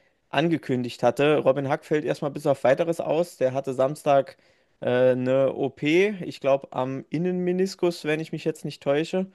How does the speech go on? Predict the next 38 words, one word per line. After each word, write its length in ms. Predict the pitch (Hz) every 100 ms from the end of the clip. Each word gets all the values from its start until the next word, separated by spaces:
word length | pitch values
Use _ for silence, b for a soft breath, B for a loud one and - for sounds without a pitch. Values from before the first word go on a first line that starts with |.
| b b b _
An 140 | -
der 140 | 120 131
Stelle 560 | - 139 143 143 143 139
wünschen 400 | 131 135 151 143
wir 80 | 135
natürlich 480 | 131 - 139 127 -
eine 220 | 127 131
gute 500 | - 160 170 175 165
und 200 | 139 139
schnelle 380 | - 135 147 139
Genesung. 720 | 135 131 165 131 127 170 190 b b b b
Und 440 | - 127 135 -
bei 160 | - 127
Ro-, 260 | 123 131 127
ähm, 400 | 123 123 123 117 b - _ _ _ -
bei 220 | 123 123
Franck 300 | - 131 135
Honorat 500 | 139 135 131 151 139
waren 340 | 139 143 147
es 320 | 135 143 -
meiner 280 | 127 131 143
Meinung 260 | 135 139 139
nach 180 | 135 -
wieder, 320 | 131 131 127 b b b b _
äh, 400 | 127 123 120 120 120
muskuläre 640 | 131 190 - 131 135 127
Probleme, 640 | 113 123 113 120 127 143 156
wenn 120 | 131
ich 120 | 127
mich 120 | 131
da 100 | 135
richtig 520 | 123 143 - 123 - -
erinnere. 480 | 127 120 123 147 -
Auch 160 | 127
da 220 | - 131
wünschen 280 | 135 151 143
wir 100 | 131
natürlich 520 | 131 127 135 131 -